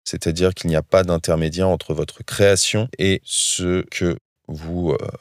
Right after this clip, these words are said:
voilà, que vous imaginez ou que vous n'imaginez pas d'ailleurs. Et il n'y a pas d'intermédiaire, d'interférence quand vous créez quelque chose. C'est le rapport le plus libre,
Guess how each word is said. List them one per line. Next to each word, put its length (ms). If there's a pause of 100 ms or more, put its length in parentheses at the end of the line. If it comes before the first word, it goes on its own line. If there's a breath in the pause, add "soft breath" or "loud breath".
(480)
voilà, 260
que 180
vous 320
imaginez 680
ou 120
que 60
vous 120
n'imaginez 600
pas 220
d'ailleurs. 420
Et 100
il 160
n'y 100
a 60
pas 400
d'intermédiaire, 1000
d'interférence 1200 (320)
quand 140
vous 160
créez 320
quelque 400
chose. 420
C'est 460
le 300
rapport 680
le 200
plus 220
libre, 420